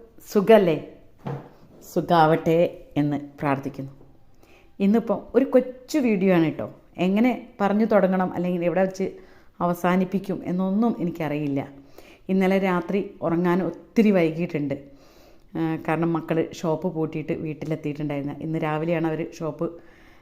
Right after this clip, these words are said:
ക്ലോസ് ചെയ്യാതെ തന്നെ വീട്ടിൽ വന്ന് ചായ കുടിച്ചു പോയത്. അപ്പോൾ ആ ഇന്നലെ രാത്രിയിൽ കുറച്ച് ദിവസങ്ങളായി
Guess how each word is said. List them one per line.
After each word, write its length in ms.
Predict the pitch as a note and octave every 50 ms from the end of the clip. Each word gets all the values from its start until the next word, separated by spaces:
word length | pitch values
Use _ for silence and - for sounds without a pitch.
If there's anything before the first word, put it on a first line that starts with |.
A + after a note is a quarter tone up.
| _ - -
ക്ലോസ് 280 | - - E3+ F3 E3+
ചെയ്യാതെ 340 | G3+ A3+ G#3 G3 F#3+ F#3+ G3+ G3+
തന്നെ 140 | A3 A3 A3
വീട്ടിൽ 240 | G3 F3+ E3 E3+ F3+
വന്ന് 200 | F3 E3+ F3 E3+
ചായ 260 | - F3+ D3+ D3+ D#3+
കുടിച്ചു 260 | D#3 D#3+ D3 - -
പോയത്. 160 | C3+ C#3 C3 C#3
അപ്പോൾ 240 | C#3 - E3 - -
ആ 200 | - E3 F3 F#3+
ഇന്നലെ 540 | G3+ G3+ F3+ F#3+ G3 G3+ G#3 G3+ - - - F3+
രാത്രിയിൽ 680 | F3 D#3+ D#3+ D#3+ E3 - E3 D#3+ D3+ C#3+ D3 F3 A3 - - - - _ - - - _ _ _ -
കുറച്ച് 200 | - F3 - -
ദിവസങ്ങളായി 680 | A3 B3 B3 A#3+ B3 C4 B3+ B3+ A#3+ G#3 F#3 F3+ C#3